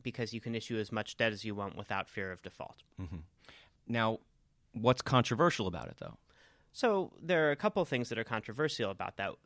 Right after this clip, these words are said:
Speaker 1: The, the, the most controversial, or, or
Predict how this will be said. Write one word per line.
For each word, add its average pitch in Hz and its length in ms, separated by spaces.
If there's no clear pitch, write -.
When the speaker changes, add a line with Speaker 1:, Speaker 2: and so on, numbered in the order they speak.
Speaker 1:
The, 131 240
the, 113 400
the 139 160
most 147 460
controversial, 110 800
or, 101 120
or 101 340